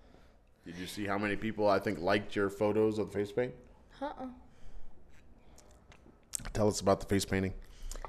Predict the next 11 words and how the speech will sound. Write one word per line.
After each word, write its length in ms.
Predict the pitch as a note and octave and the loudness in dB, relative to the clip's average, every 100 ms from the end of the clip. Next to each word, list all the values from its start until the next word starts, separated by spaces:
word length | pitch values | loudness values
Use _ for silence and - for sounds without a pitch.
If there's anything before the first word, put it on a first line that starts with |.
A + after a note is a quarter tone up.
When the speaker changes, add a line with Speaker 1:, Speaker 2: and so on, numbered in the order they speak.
| - | -6
Speaker 2:
was 100 | A3 | -2
my 160 | A3 G#3+ | 2 2
first 300 | A#3 C4 - | 6 6 12
time 200 | B3 B3 | 10 10
ever 280 | A3 C4 A#3+ | 4 6 6
in 220 | F#3 F#3+ - - - - - G3+ | 4 0 -6 -14 -16 -16 -6 -4
<laughs> 20 | - | 0
forty-four 640 | G3 D4 A#3+ A3+ A3 A#3+ | 6 8 8 4 2 4
years 300 | A#3+ A3 A3 | 4 2 0
of 160 | G3+ G#3+ | 0 4
life. 320 | A#3 G#3 | 6 6